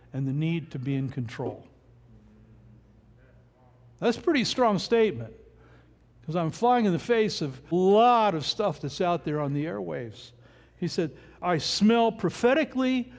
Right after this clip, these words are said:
uh, fear and dread and the need to ultimately find a way to be in control." So we have old ladies buying guns. We have people stocking up on silver. All the kind of stuff that's going on.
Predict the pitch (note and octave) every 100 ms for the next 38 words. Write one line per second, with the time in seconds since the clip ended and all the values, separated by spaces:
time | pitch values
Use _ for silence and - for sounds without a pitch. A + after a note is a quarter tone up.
0 | - - - B2+ - - - B3+ C#4 D4
1 | C#4+ - - - D3+ D3+ C3+ E3+ F3 C3+
2 | B2+ B2+ - - - C#3+ D3+ D3+ D#3+ F3
3 | E3 - - - A3 G#3+ D3+ C#3 C#3 -
4 | E3 D#3+ D3+ C#3 C#3+ B2 A#2 A#2 - -
5 | - D3 B2+ B2+ A2+ A#2 A#2 C#3 A#2 G2
6 | - _ _ _ _ - - - - A#3
7 | C4+ D#4 D#4 C4 C#4 B3+ F#3+ C3 G#3+ A3
8 | G#3 D3+ F3+ C#3 A2+ - E3+ F3 - B3+
9 | B3+ A#3+ - - A3 G#3+ A3+ G#3 G3+ G#3
10 | G3 E3+ - A3+ F3+ B2 G#2+ - - -
11 | - - D4 F4 F4 C4+ G3+ - B3+ C4
12 | G#3 - - - A#3 F#3+ G3 F#3+ - F#3
13 | E3+ E3 D3+ A#2